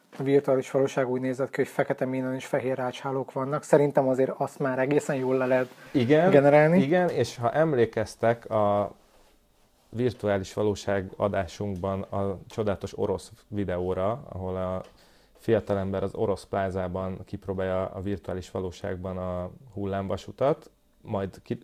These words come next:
Speaker 2: kicsit berogyasztják hátulról a térdét, és ettől ő teljesen összeszarja magát. Na most az a helyzet, én,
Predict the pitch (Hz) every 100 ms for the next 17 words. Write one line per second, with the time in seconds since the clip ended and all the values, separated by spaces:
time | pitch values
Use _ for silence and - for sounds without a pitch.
0 | - - 117 98 - 104 98 92 87 -
1 | 98 98 95 101 92 95 - 95 90 92
2 | - - 92 - 92 87 98 87 85 -
3 | 92 90 87 87 - 101 101 101 107 113
4 | 135 151 - - - - - - _ _
5 | _ _ _ _ _ _ 110 117 143 117
6 | 101 120 113